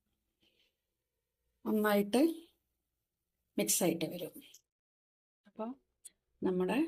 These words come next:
ക്യാപ്സിക്കം, സവാള, തക്കാളി, വഴുതന ഇട്ടിട്ടുള്ള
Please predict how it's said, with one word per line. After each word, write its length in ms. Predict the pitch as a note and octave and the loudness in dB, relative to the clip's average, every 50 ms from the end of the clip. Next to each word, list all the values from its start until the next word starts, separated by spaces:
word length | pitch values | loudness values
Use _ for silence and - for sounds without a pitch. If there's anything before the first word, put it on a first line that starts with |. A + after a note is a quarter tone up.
| E4 - _ _ _ _ _ _ _ _ _ - | -4 -10 _ _ _ _ _ _ _ _ _ -6
ക്യാപ്സിക്കം, 580 | - F#3+ F3+ F3+ F3+ F3+ F#3+ F#3 F3+ - G3 F#3+ F#3+ - | -2 0 0 0 0 -2 -2 -4 0 2 2 2 2 2
സവാള, 400 | - F3+ F3 E3+ F3 E3+ F3 F3 F3+ F#3 F3+ F3+ | 0 0 0 0 -2 -4 -4 -6 -6 -6 -8 -12
തക്കാളി, 520 | - - _ - F3 F3 F3+ F3+ G3+ B3+ E4 E4 - - _ _ _ _ _ _ _ _ _ _ _ - | -14 -18 _ -6 -2 -2 0 2 2 2 0 0 -2 -14 _ _ _ _ _ _ _ _ _ _ _ -2
വഴുതന 340 | F#3 F3 F3 F3 F3+ F3 F3+ F#3 F3+ | 0 2 4 4 6 6 4 4 2
ഇട്ടിട്ടുള്ള 400 | F3+ F3 - - F#3 F3+ F3 | 0 -6 -4 -4 -2 0 0